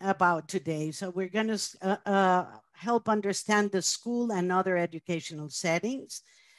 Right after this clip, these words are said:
understanding the U S educational system, what are the skills and knowledge needed to interpret in those settings, and the modes of interpretation used in educational settings. We will also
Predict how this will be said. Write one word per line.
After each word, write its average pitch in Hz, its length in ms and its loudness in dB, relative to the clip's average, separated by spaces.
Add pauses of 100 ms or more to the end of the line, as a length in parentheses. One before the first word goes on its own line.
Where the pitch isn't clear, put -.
(200)
understanding 208 840 4
the 175 240 4
U 190 200 -2
S 196 360 4
educational 170 720 -4
system, 240 680 -2 (1160)
what 214 260 8
are 220 100 4
the 180 160 2
skills 233 540 2
and 175 200 -2
knowledge 190 460 4
needed 190 300 0
to 185 100 -6
interpret 180 680 -4
in 196 160 -2
those 196 240 -4
settings, 226 560 -2 (340)
and 196 200 4
the 190 80 4
modes 185 300 2
of 185 160 0
interpretation 170 880 -4
used 165 340 -6
in 160 140 -6
educational 151 580 -8
settings. 151 460 -8
We 165 80 -8
will 170 240 0
also 208 420 4